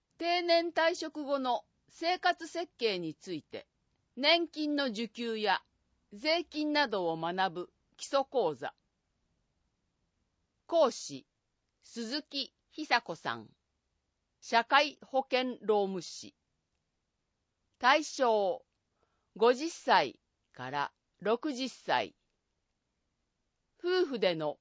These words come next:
参加を歓迎します。費用、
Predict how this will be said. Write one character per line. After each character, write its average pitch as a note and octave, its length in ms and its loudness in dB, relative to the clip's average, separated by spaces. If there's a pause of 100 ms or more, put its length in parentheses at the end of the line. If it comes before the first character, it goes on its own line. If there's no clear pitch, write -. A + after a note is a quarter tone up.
参 C4+ 340 4
加 A3 180 6
を G#3+ 260 0
歓 G3+ 260 0
迎 D#3+ 200 0
し - 180 -14
ま B2 140 -10
す。 - 320 -20 (1500)
費 D4+ 160 -4
用、 F3+ 340 4